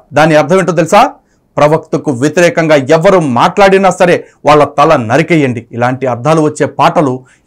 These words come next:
YouTube-తో పాటుగా ఇతర మాధ్యమాల్లో కూడా విచ్చలవిడిగా ప్రసారం అవుతా ఉన్నాయి.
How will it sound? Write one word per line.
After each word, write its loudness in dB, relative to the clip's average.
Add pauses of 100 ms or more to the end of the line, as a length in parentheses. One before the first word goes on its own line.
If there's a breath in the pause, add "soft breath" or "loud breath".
YouTube-తో 0
పాటుగా 2
ఇతర 0
మాధ్యమాల్లో 0
కూడా -2
విచ్చలవిడిగా -2
ప్రసారం 0
అవుతా 0
ఉన్నాయి. -2